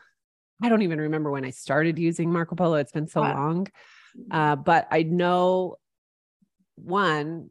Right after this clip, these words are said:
Speaker 1: I started using it just for my friends. So
Speaker 2: Huh.
Speaker 1: I don't live by a lot of my friends that I love and wish I lived by.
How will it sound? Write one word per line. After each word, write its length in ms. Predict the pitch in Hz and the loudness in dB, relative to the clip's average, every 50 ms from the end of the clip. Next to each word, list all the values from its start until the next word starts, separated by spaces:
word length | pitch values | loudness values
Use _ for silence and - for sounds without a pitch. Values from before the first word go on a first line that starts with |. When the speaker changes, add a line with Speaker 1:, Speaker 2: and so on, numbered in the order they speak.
| _ _ | _ _
Speaker 1:
I 140 | - - 170 | -2 0 0
started 300 | 175 - - 196 226 254 | 0 4 4 4 4 4
using 280 | 214 196 180 160 180 170 | 4 2 2 0 0 -2
it 120 | 147 147 | -2 -2
just 160 | 147 156 - | -4 -6 -4
for 120 | - 151 151 | -4 -4 -4
my 120 | 151 135 | -4 -4
friends. 480 | 135 - - - - - - - - - - _ _ - | -4 -6 -8 -8 -8 -12 -16 -18 -18 -20 -20 _ _ -10
So 280 | - - 165 170 165 | -2 2 4 6 6
Speaker 2:
Huh. 80 | 160 - | 6 6
Speaker 1:
I 100 | - 156 | 4 4
don't 280 | 160 165 175 180 160 - | 2 2 2 0 -2 -2
live 280 | 156 151 170 180 185 | -2 2 2 2 2
by 140 | 165 175 156 | 2 0 0
a 100 | 151 143 | 0 0
lot 160 | 135 131 127 | 0 -2 -4
of 60 | 131 135 | -4 -6
my 140 | 131 123 | -8 -10
friends 500 | 127 - 127 120 120 117 110 120 120 - - 135 | -10 -10 -8 -6 -6 -6 -8 -10 -14 -14 -10 -4
that 200 | - 143 139 - | 0 0 0 0
I 400 | - 139 139 139 139 139 139 127 - - | 0 -2 -2 -2 -2 -4 -6 -8 -12 -16
love 580 | - - - - 156 151 147 147 143 147 151 147 | -18 -14 -12 -6 -2 0 2 4 4 2 0 0
and 280 | 160 110 139 139 143 147 | -4 -4 -4 -2 0 0
wish 200 | 170 220 - - | 0 0 2 2
I 120 | 180 151 | 0 0
lived 280 | 143 151 151 151 _ - | 0 -2 -4 -6 _ -4
by. 340 | 151 139 139 139 151 160 | -2 0 0 0 -2 -2